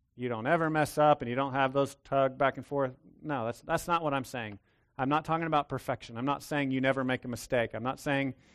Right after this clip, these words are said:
you never struggle. But you struggle and you brush yourself off and you say, "Jesus forgives me and I want to follow Jesus 'cause this other Lord isn't gonna save me." So I'm gonna scratch that day off the calendar. I'm gonna start again.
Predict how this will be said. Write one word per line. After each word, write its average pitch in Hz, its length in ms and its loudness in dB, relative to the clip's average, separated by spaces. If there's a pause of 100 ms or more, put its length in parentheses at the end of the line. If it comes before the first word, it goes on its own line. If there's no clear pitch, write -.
(160)
you 135 140 0
never 135 180 2
struggle. 139 720 0 (1600)
But 123 100 -2
you 135 80 2
struggle 147 580 4
and 127 140 -4
you 131 120 -2
brush 139 340 0
yourself 151 320 0
off 156 200 8
and 160 40 -2
you 147 60 -2
say, 143 180 -2
"Jesus 170 320 -2
forgives 165 420 2
me 175 140 2
and 147 100 2
I 151 60 4
want 170 120 0
to 151 40 -2
follow 165 300 8
Jesus 147 340 0
'cause 131 160 -6
this 151 160 -2
other 185 220 6
Lord 180 420 10
isn't 156 220 2
gonna 143 160 0
save 151 320 4
me." 92 240 -10 (1700)
So 127 100 -14
I'm 139 60 -6
gonna 151 100 0
scratch 151 360 4
that 156 140 4
day 147 140 6
off 139 160 4
the 139 60 -8
calendar. 135 360 0
I'm 135 100 2
gonna 131 100 -2
start 135 360 2
again. 117 540 -2